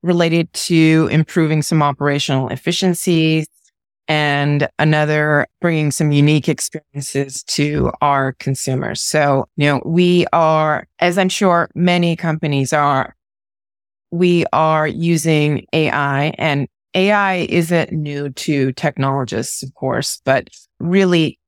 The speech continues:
now with more of the visibility of A I and the power of what we can do, that has really allowed the awareness within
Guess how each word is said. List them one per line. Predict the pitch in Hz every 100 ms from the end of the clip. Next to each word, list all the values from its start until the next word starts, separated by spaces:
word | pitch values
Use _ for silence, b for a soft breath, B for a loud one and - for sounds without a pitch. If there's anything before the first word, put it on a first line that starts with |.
| _ -
now | 170 170 170 175
with | 160 165 180 175
more | 175 165 180 180
of | 160
the | 156
visibility | 147 151 143 131 165 175 160 139 -
of | 147 135
A | - 147 147
I | 143 143 143 139
and | - 143 143
the |
power | 139 - 156 147
of | 135
what | 139 -
we | 156 135
can | 147 131
do, | 180 165 143 139 - _ _ _ -
that | 156 160 160
has | 156 160 147 147 - -
really | 165 170 185 185 165 151 -
allowed | 147 151 151 147 147 147 143 - -
the | 170
awareness | 160 151 139 143 185 - - -
within | 151 160 - - 147 143